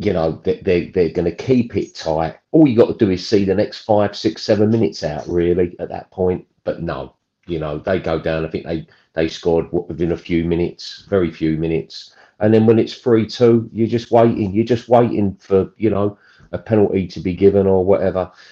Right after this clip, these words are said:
Um, where'd you start with it? I mean, I'm really, uh, you know, I can see it here, look, Oakley and Crackers are really upset. I'm sixty,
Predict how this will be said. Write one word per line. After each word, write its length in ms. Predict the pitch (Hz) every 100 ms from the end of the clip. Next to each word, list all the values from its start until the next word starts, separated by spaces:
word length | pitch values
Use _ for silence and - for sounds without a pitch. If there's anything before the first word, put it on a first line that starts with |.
| _ _ -
Um, 640 | 113 117 117 113 113 107 - - _ _ _ _ _ -
where'd 240 | 233 240
you 60 | 170
start 340 | - 180 180
with 140 | 120 98
it? 100 | 95
I 80 |
mean, 220 | 117 131 156
I'm 180 | 143
really, 340 | 123 110 107 -
uh, 60 |
you 120 | 113 101
know, 260 | 110 120
I 60 | 113
can 120 | -
see 320 | - 120 104 -
it 160 | 113
here, 220 | 117 110 104
look, 200 | 113 -
Oakley 360 | 107 107 107 101
and 100 | 95
Crackers 400 | 107 - 104 95
are 60 |
really 300 | 98 98 92
upset. 580 | 90 - - 107 98 - _ -
I'm 180 | 156
sixty, 560 | - 147 - - 104